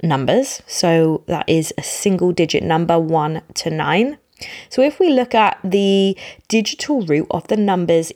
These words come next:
in the sequence of one cell doubling into two, two doubling into four, and so on and so on, if we start working out the digital root of that sequence,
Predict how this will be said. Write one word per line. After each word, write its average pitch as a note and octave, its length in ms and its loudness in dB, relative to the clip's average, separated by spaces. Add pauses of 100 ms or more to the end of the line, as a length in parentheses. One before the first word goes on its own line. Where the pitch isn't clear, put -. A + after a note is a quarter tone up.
in E3+ 500 0
the E3+ 120 -8
sequence - 880 -4 (140)
of E3+ 520 2
one G#3+ 280 0
cell G#3 440 0 (120)
doubling F3+ 380 0
into D#3+ 220 -8
two, C#4+ 300 0 (300)
two D4+ 260 2
doubling A3 320 2
into F3+ 220 -6
four, A#3 480 0
and E3+ 80 -8
so F#3+ 200 0
on F3 100 0
and E3+ 120 -4
so E3 160 -4
on, - 100 -4
if - 140 -10
we G#3 80 -2
start D4 360 0
working G#3 320 0
out - 120 -2
the F#3 80 -4
digital E3+ 380 -4
root E3 180 0
of - 80 -6
that - 200 -2
sequence, - 540 -8